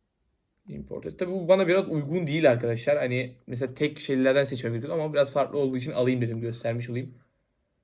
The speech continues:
Mesela ben buradan arkadaşlar proje ödevimi bile yapmıştım. Yani proje ödevimin çerçevesini burada yapmışım. Hani mesela dur siteyi iki dakika göstereyim. Sadece böyle yayıncı olmanız gerek yok. Yani her türlü işinize yarayabilir. Mesela durun.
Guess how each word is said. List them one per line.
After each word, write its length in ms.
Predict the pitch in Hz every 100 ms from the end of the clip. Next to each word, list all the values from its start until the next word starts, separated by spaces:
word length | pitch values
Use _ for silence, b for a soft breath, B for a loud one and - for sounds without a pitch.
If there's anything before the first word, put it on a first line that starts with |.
| _ _ -
Mesela 420 | 139 151 202 147
ben 180 | 156 190
buradan 200 | 196 180
arkadaşlar 340 | 175 190 196
proje 280 | - 156 160
ödevimi 240 | 165 165
bile 100 | 151
yapmıştım. 480 | 147 123 123 120 120
Yani 140 | 120 117
proje 280 | 147 170 165
ödevimin 720 | 143 135 135 123 123 190 - B B B
çerçevesini 640 | - 139 139 156 156 175 147
burada 180 | 147 135
yapmışım. 320 | 120 120 127
Hani 300 | 131 135 -
mesela 280 | 127 120 -
dur 80 | 123
siteyi 400 | - - 131 127
iki 160 | - 131
dakika 160 | 123
göstereyim. 480 | 123 123 131 - - _
Sadece 360 | - - 147 160
böyle 120 | 165
yayıncı 280 | 151 151 151
olmanız 180 | 160 156
gerek 120 | 156
yok. 100 | 127
Yani 140 | 123
her 200 | 127 190
türlü 140 | 196 151
işinize 300 | 151 143 147
yarayabilir. 400 | 135 135 123 117
Mesela 420 | 117 120 123 117
durun. 320 | 117 120 127